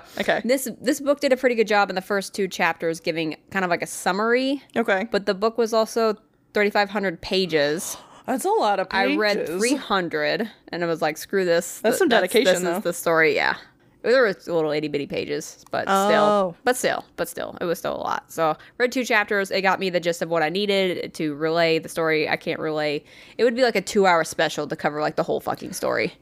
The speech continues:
Speaker 1: Jiminy Christmas.
Speaker 2: Probably more than that. So
Speaker 1: Easy.
Speaker 2: our story begins
Speaker 1: Okay.
Speaker 2: at thirty East Drive, Pontefract, United Kingdom.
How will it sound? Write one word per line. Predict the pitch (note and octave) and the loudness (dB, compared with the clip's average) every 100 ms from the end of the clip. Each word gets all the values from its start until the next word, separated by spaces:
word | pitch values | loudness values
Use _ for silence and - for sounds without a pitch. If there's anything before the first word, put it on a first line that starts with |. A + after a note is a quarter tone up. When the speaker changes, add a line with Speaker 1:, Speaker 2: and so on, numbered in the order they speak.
| - | -12
Speaker 1:
Jiminy | - C#4 F4 G#3 | 2 4 4 2
Christmas. | E3+ - C4 C4 - F#3+ D3 - - - - - _ | -2 2 4 4 4 0 0 -4 -8 -16 -20 -20 _
Speaker 2:
Probably | - E3 C#3+ | 0 0 0
more | B2 | -4
than | F#2 C2 | -6 -8
that. | - - | -8 -10
So | - - D#3+ | -14 0 0
Speaker 1:
Easy. | C4+ G#3 F3+ F#3+ - - _ - | 0 -4 -8 -12 -18 -20 _ -2
Speaker 2:
our | B3+ D4 | 2 2
story | - - - D#4 D4+ F#3 D#3+ | 0 -4 2 2 4 2 0
begins | F3 G#3 F#3 C#3+ B2 B3 C4 - - - | -2 -4 -4 -4 -4 -6 -8 -16 -16 -10
Speaker 1:
Okay. | A#3 G#3 A#3 - - | 0 0 0 -6 -2
Speaker 2:
at | G#3 - | -2 0
thirty | G#3+ G#3+ | -2 -2
East | B3 A3 - - | -2 -6 -6 -4
Drive, | F3 D#3 D#3 B3 - _ _ | -2 0 -2 -4 -12 _ _
Pontefract, | - F3 F3+ G#3 - E3 - - _ _ - | -4 -2 -2 -4 0 0 -2 -12 _ _ -8
United | E3+ D#3 G3 | -2 0 -2
Kingdom. | - G#4+ F#3 | -2 -2 -2